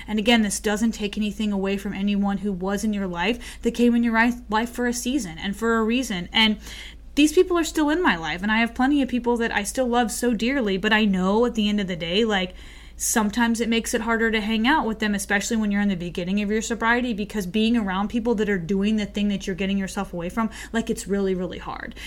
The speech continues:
And it makes it even harder when you feel like you have no place to turn to or when you don't have support. And luckily for me, I have an extremely supportive husband who, as soon as I stopped drinking, you know, and I, I wanted to really make this a commitment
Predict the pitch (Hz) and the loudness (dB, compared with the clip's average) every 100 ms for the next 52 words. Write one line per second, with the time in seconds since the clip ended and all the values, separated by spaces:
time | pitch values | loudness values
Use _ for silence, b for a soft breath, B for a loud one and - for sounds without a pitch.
0 | B 220 226 220 220 220 - 233 240 208 | B -2 0 2 2 0 0 2 2 2
1 | 202 214 208 190 196 196 190 - 220 208 | 2 2 2 0 0 0 -2 -2 0 2
2 | 196 196 202 160 202 202 190 185 185 190 | 0 -2 -4 0 2 2 2 -2 -2 -4
3 | 180 190 185 208 202 185 180 190 185 196 | -4 -6 -4 -2 -2 -2 -2 -2 -2 -4
4 | 196 190 - 185 214 196 185 B B - | -6 -8 -8 -4 -2 0 -2 B B -2
5 | 214 202 208 220 214 196 208 202 202 196 | 2 2 2 2 2 0 0 0 0 -2
6 | 202 - - - 240 247 240 226 - 196 | -4 -4 -4 0 4 6 6 2 -2 -6
7 | 208 196 190 220 208 202 190 185 208 196 | -4 -4 -2 -2 -2 -2 -2 -4 -4 0
8 | 233 247 226 202 208 202 208 202 B B | 0 0 -2 -2 -2 -2 0 -2 B B
9 | B 220 208 190 185 196 196 214 208 214 | B 2 2 0 0 0 2 2 0 0
10 | 202 202 196 196 196 202 - - 202 214 | 2 2 2 0 -2 -4 -4 -6 -2 0
11 | 220 196 | 0 -4